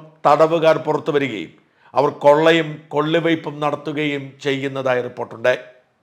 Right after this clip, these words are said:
ഷെയ്ഖ് ഹസീനയെ പുറത്താക്കിയെങ്കിലും പട്ടാളം പൂർണ്ണമായും അധികാരം പിടിച്ചെടുത്തിട്ടില്ല എന്നാണ് റിപ്പോർട്ടുകൾ.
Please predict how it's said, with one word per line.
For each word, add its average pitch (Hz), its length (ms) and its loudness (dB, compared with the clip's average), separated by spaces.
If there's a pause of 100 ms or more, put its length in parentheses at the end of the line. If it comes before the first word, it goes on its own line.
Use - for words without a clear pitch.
(120)
ഷെയ്ഖ് 180 280 2
ഹസീനയെ 175 440 2 (120)
പുറത്താക്കിയെങ്കിലും 151 760 0 (580)
പട്ടാളം 165 460 4
പൂർണ്ണമായും 160 500 0 (280)
അധികാരം 156 500 4 (100)
പിടിച്ചെടുത്തിട്ടില്ല 147 880 -2 (680)
എന്നാണ് 135 280 2
റിപ്പോർട്ടുകൾ. 117 420 -2